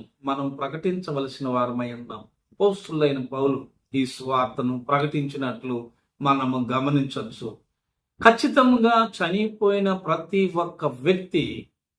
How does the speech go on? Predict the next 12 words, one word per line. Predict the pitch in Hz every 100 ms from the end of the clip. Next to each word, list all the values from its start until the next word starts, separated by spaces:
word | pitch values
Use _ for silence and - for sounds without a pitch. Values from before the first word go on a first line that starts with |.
| _ _ _ _ _ _ _ -
రెండవ | 139 233 247 226 208 180 170 131
రాకడప్పుడు | 151 160 160 143 139 143 131
లేపబడతాడు | 123 135 165 170 147 131 147 160 147 143 139
అని | 131 123 120 - _ _ _ _ -
క్లియర్గా | 139 139 135 127 139
చెప్పాడు. | 135 110 - 113
మొదటి | 127 165 202 233 233 208
రాకడలో | 175 151 165 160 151 131 110 - _ _ _ 151
యేసుక్రీస్తు | 185 180 180 180 175 156 160 147 - 156
సువార్తను | 151 143 147 175 190 - - 156 147
అందించి | 143 143 143 - 135
వెళ్ళాడు. | 127 135 139 113